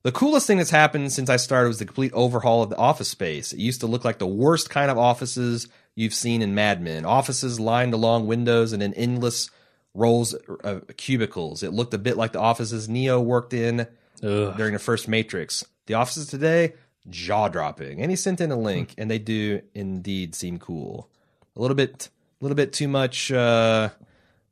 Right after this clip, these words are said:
Speaker 1: uh, fake plant, Amazon rainforest cafe, uh, to some of it from my stands, but lots of, uh, lots of Herman Miller, Arions, and, uh,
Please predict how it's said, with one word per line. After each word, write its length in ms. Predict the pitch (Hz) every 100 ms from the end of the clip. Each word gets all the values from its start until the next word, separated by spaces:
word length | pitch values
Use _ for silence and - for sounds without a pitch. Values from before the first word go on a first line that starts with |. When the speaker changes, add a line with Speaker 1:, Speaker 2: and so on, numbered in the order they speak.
| _
Speaker 1:
uh, 500 | 101 104 104 101 95 -
fake 480 | - - 131 131 135
plant, 760 | - 131 131 131 127 - - -
Amazon 720 | 127 131 123 131 127 127 123
rainforest 540 | 120 127 127 139 131 -
cafe, 800 | 135 127 - 160 165 170 170 160 _ _ _ -
uh, 160 | 139 139
to 120 | 131
some 240 | 170 160
of 140 | 156 151
it 60 |
from 120 | 127 151
my 140 | 156
stands, 420 | 156 165 156 156
but 140 | 131 117
lots 380 | 127 127 - 135
of, 380 | 127 123 117
uh, 400 | 127 120 117 117 113 _ _ _ _ _ -
lots 160 | 135
of 120 | 123
Herman 340 | 139 131 131 123
Miller, 480 | 127 127 123 120 117
Arions, 840 | 120 123 123 123 120 120 117 104
and, 380 | 98 95 92 87
uh, 420 | 92 92 90 87